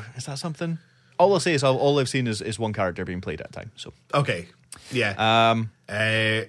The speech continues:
Speaker 2: so, so the thing I, thing I've heard is,
Speaker 1: Mm-hmm.
Speaker 2: uh, that obviously we've got the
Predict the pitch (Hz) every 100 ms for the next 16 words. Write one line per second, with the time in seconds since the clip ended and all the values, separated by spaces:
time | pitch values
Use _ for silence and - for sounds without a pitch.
0 | - - 143 127 123 117 113 107 _ _
1 | _ _ _ - - - - - - 143
2 | 123 104 123 180 180 151 131 - - 151
3 | 151 135 - - _ _ _ - - 117
4 | 110 - _ _ _ 107 110 110 110 101
5 | - - - - - - 120 131 107 110
6 | 107 107 107 107 - 123 113 110 - 117
7 | 110 117 101 98 _ 113 101 92 104